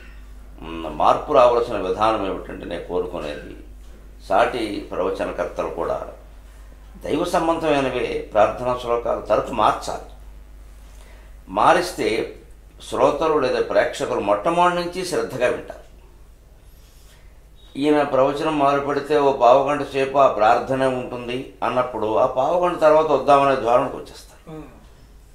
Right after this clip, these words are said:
Speaker 1: ఇది ఏదో కొత్త విధానం అని కాదు, అసలు ఎంతసేపు ప్రేక్షకుల గురించి మనం ఆలోచించాలి. పైగా మనస్తత్వ శాస్త్ర ప్రకారం నేను ఎప్పుడో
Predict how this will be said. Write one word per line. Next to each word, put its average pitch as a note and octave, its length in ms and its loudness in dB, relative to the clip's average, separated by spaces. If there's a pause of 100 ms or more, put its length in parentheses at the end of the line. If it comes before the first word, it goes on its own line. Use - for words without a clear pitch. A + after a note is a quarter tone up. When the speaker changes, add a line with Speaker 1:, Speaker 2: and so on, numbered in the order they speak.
(2500)
Speaker 1:
ఇది C#2+ 500 -14
ఏదో A#2+ 160 -6
కొత్త A#2 280 -6
విధానం D#3+ 420 2
అని C#3+ 160 -2
కాదు, B2 180 4
అసలు - 200 -4 (300)
ఎంతసేపు B2 800 -6
ప్రేక్షకుల E3+ 520 -2
గురించి D#3 320 -2
మనం C#3 220 -2
ఆలోచించాలి. A#2 580 -6 (760)
పైగా A#2 240 2
మనస్తత్వ C3+ 600 -4
శాస్త్ర C#3+ 400 -2
ప్రకారం C3 600 0
నేను A2+ 180 -2
ఎప్పుడో G#2+ 720 -2